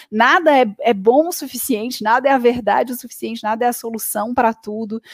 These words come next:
Então, eu acho que, que trazer essas duas perspectivas e fazer isso conciliar e, e, e viver o paradoxo, né? Entender que existe um pouco de verdade em tudo, e, e, e, mas nunca é a verdade absoluta, e como é que a gente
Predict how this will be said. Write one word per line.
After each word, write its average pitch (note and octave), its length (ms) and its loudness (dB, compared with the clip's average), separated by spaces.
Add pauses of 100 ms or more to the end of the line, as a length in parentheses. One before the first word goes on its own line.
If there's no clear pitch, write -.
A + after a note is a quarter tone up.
(420)
Então, G#3 240 4
eu G#3 120 4
acho G#3 200 2
que, G#3 200 -8
que - 120 -8
trazer G#3+ 560 2
essas G#3 320 -4
duas C4 280 -4
perspectivas G#3+ 880 -6
e F#3+ 40 -4
fazer G3 280 -2
isso A3+ 160 -4
conciliar G3+ 920 0
e, F#3 800 -12
e, - 80 -20
e G3+ 80 -8
viver G#3+ 280 2
o B3+ 80 4
paradoxo, G3+ 840 2
né? F#3+ 200 -2
Entender G3+ 580 2
que - 160 -12
existe G3 380 -6
um G3+ 60 -8
pouco G#3 220 -4
de F#3+ 80 -6
verdade G3 480 2
em F#3 80 -8
tudo, G3+ 360 -12
e, F#3+ 240 -10
e, G3 400 -10
e, F#3+ 40 -10
mas G3 220 0
nunca A#3+ 240 2
é G#3+ 80 8
a G#3+ 60 6
verdade G#3 340 4
absoluta, F#3+ 560 -2
e F#3 60 -6
como G3+ 160 -2
é G3 80 -2
que G3+ 80 -2
a - 20 0
gente F#3+ 400 -4